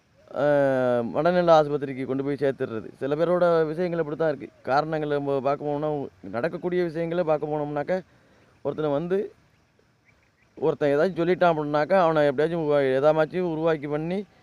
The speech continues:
அவனை கொண்டு போய் நான் மனநல ஹாஸ்பிட்டல்ல போட்டால் தான் அந்த நிம்மதியே கிடைக்குதுங்கிறது சில பேரோட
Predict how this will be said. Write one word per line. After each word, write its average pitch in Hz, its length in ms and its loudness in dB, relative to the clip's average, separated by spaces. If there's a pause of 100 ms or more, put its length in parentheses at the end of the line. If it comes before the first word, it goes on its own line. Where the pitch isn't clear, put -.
(220)
அவனை 143 200 2
கொண்டு 147 180 0
போய் 180 140 2
நான் 143 220 2
மனநல 160 380 2
ஹாஸ்பிட்டல்ல 135 540 2
போட்டால் 135 320 -2
தான் 170 200 2 (1000)
அந்த 139 140 -4
நிம்மதியே 165 380 -2
கிடைக்குதுங்கிறது 139 760 -2
சில 151 220 -2
பேரோட 147 300 2